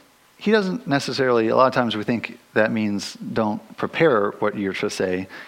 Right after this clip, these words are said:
He just says, "Don't be anxious," particularly. Um, maybe you should prepare, maybe you shouldn't. But let's look particularly at the one in Luke, Luke twelve eleven, since this is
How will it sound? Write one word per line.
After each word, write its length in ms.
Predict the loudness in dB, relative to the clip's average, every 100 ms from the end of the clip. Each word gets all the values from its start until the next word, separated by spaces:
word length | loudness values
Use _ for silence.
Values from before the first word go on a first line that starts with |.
| -18
He 100 | -6
just 160 | -4 0
says, 160 | 0 0
"Don't 220 | -2 -2
be 180 | -4 -2
anxious," 560 | -4 -4 -8 -10 -14 -16 _ _ _ _ _ -20 _ _ _ _ -10
particularly. 720 | -2 0 0 -2 -2 -2 -4 -8 -12 -20 -20 -20 -16 -2
Um, 580 | 0 2 0 -4 -6 -10 _ _ _ _ -2
maybe 220 | 0 2
you 60 | 0
should 160 | -2
prepare, 340 | -6 -4 -4 -2
maybe 240 | -4 -4
you 60 | -6
shouldn't. 260 | -6 -10 -12 -16 -18 -20 0
But 220 | 4 6
let's 200 | 4 2
look 160 | 0 0
particularly 500 | 0 2 0 2 2
at 120 | 2
the 60 | 0
one 220 | 0 0
in 180 | 0 0
Luke, 320 | -2 -4 -12 -16 -20 -20 _
Luke 220 | -2 -2 0
twelve 800 | 0 4 4 2 0 -4 -10 -8
eleven, 520 | -2 -2 -2 -6 -12 -16 _ _ _ _ -20 -16
since 380 | -8 -4 -4 -6
this 180 | -8 -4
is 540 | -2 -2 -4 -8 -12